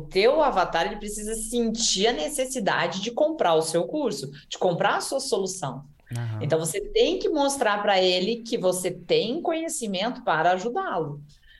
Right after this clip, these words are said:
Speaker 1: Mas, ao mesmo tempo, você tem que dar o desejo dele, "Meu Deus, eu tenho que comprar esse curso. Ele vai me dar a solução pra tudo." Você mostrou um problema e já deu uma solução. Então, aí ele falou, "Ah, beleza,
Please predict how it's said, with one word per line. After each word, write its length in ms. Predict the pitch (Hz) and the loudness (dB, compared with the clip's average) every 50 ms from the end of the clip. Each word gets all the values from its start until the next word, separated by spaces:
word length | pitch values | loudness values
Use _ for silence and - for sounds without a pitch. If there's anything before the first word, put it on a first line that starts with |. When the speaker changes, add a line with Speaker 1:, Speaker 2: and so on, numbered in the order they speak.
| _ _ | _ _
Speaker 1:
Mas, 260 | - 165 175 175 160 165 | -2 0 0 2 4 4
ao 160 | 170 170 170 | 4 4 4
mesmo 500 | 175 185 226 311 311 311 262 240 220 226 | 4 4 4 4 2 2 2 2 2 2
tempo, 260 | - 175 160 156 160 | 2 0 0 0 0
você 140 | - - 233 | 0 -2 -2
tem 160 | 233 202 196 | -2 -2 -8
que 100 | 190 196 | -6 -2
dar 160 | 170 170 156 | 0 4 4
o 120 | 160 170 170 | 4 4 2
desejo 760 | 185 196 214 247 254 247 240 247 196 170 170 170 190 214 | 2 4 4 4 2 4 4 4 4 4 4 2 0 2
dele, 160 | 202 226 226 220 | 0 2 2 2
"Meu 260 | 214 208 240 269 254 | 0 0 0 0 2
Deus, 360 | 233 240 220 190 175 175 190 | 2 2 2 2 0 -4 -6
eu 240 | 202 202 196 - - - - | -6 -8 -8 -12 -12 -4 -2
tenho 400 | 220 202 202 208 226 240 294 254 | -2 0 0 0 -2 -2 -4 -4
que 100 | - 330 | -8 -6
comprar 320 | - 339 349 349 330 285 | -4 -4 -2 0 0 0
esse 200 | 311 311 - - | -2 -2 -6 -8
curso. 360 | - 320 294 302 311 302 - | -6 -6 -6 -4 -4 -2 2
Ele 460 | 226 156 160 175 196 233 269 302 339 330 | 4 4 6 6 4 2 2 0 -2 -2
vai 240 | 302 285 302 - | 0 0 -2 -2
me 140 | 302 320 269 | -4 -4 0
dar 180 | 214 240 240 269 | 2 2 2 2
a 40 | 311 | 0
solução 420 | - 285 262 254 262 - 247 247 | -4 -6 -6 -6 -4 -2 -2 -2
pra 160 | 254 - 262 | -2 -2 -2
tudo." 480 | - - - - - 226 165 160 143 147 147 - - - - - - - | -2 0 0 0 0 0 -2 -6 -6 -8 -10 -10 -12 -10 -12 -12 -10 -4
Você 680 | 170 170 202 202 202 - - - 196 214 214 - - | 0 0 2 2 0 -4 -4 2 4 6 6 6 4
mostrou 880 | - 185 202 226 233 226 220 208 - - - - 196 190 175 165 - - | 2 2 4 6 6 6 4 0 -4 -4 -2 0 2 4 2 2 2 2
um 200 | 233 277 381 494 | 0 0 0 0
problema 600 | - - - 440 294 226 226 220 214 220 240 254 285 | -2 -2 -2 0 2 2 2 4 4 2 0 0 -2
e 20 | |
já 160 | 269 294 277 | -2 -2 0
deu 160 | 247 269 262 254 | 2 4 4 4
uma 300 | 254 269 339 381 - - | 4 0 -2 -4 -8 -8
solução. 800 | - - 370 381 466 480 - - 339 285 247 214 196 196 - - - - - - - | -6 -4 -2 -2 -2 -2 -4 -4 -6 -4 -4 -4 -6 -10 -14 -20 -20 -20 -20 -14 -12
Então, 460 | 196 190 185 196 185 185 190 202 208 - | -10 -4 2 2 2 2 2 -2 -4 -2
aí 160 | 240 277 285 277 | -2 -2 -2 -2
ele 120 | 247 262 | -4 -4
falou, 180 | 262 370 466 480 - | -2 -2 -2 0 -2
"Ah, 80 | - | -2
beleza, 600 | - 165 165 160 220 285 480 - - - - 370 | 0 2 2 2 2 2 -2 -4 -8 -10 -10 -8